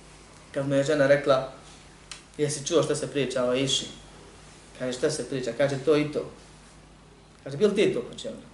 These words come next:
„Bože, sačuvaj, ne bi. Pa Aiša je bolja od tebe.” Ja ne vjerujem. Kratko, jasno. Pa Allah hvali takve postupke i kaže zašto vjernici nisu po-, o sebi pomislili, sebe u taj slučaj stavili,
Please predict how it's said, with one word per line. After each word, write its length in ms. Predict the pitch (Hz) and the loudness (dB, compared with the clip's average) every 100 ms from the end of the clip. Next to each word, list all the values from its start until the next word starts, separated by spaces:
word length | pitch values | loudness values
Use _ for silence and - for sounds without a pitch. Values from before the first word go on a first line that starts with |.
| - | -6
„Bože, 180 | 156 147 | -2 2
sačuvaj, 340 | 156 - 135 | 0 0 -2
ne 100 | 127 | -2
bi. 60 | 120 - | -4 -4
Pa 60 | 147 | 2
Aiša 240 | 196 208 | 2 6
je 60 | 165 | 6
bolja 220 | 165 139 | 6 4
od 120 | 120 | 4
tebe.” 420 | - - - - - - - - - - - - - - - | -2 -12 -16 -18 -18 -20 -20 -20 -20 -20 -20 -20 -20 -20 -8
Ja 120 | 156 147 | 0 2
ne 120 | 139 | 2
vjerujem. 260 | 113 113 - - - - - - - - - - | 0 -8 -14 -20 -20 -20 -20 -20 -20 -20 -20 -8
Kratko, 300 | - 240 - | 4 6 6
jasno. 280 | 147 127 - - - - - - - - - - - - - - - - - - - - - - | 4 4 2 -12 -20 -20 -20 -20 -20 -20 -20 -20 -20 -20 -20 -20 -20 -20 -20 -20 -20 -20 -20 -10
Pa 60 | 165 | 4
Allah 300 | 180 202 190 | 6 8 6
hvali 320 | 214 202 165 | 8 8 8
takve 280 | 175 - 151 | 2 2 0
postupke 320 | 156 156 160 | 0 -2 -4
i 60 | 151 | 6
kaže 180 | 190 165 | 8 10
zašto 240 | 185 185 | 8 8
vjernici 340 | 185 180 165 | 4 4 2
nisu 260 | 175 180 170 | 0 -2 2
po-, 120 | 196 165 | 2 4
o 100 | 185 | 4
sebi 200 | - 147 | 4 0
pomislili, 380 | 160 147 139 | -2 -2 -2
sebe 240 | 135 - 175 | 0 2 2
u 80 | 165 | 4
taj 120 | 151 | 4
slučaj 360 | 151 143 131 | 2 -2 -2
stavili, 380 | 151 147 123 - | 0 2 2 0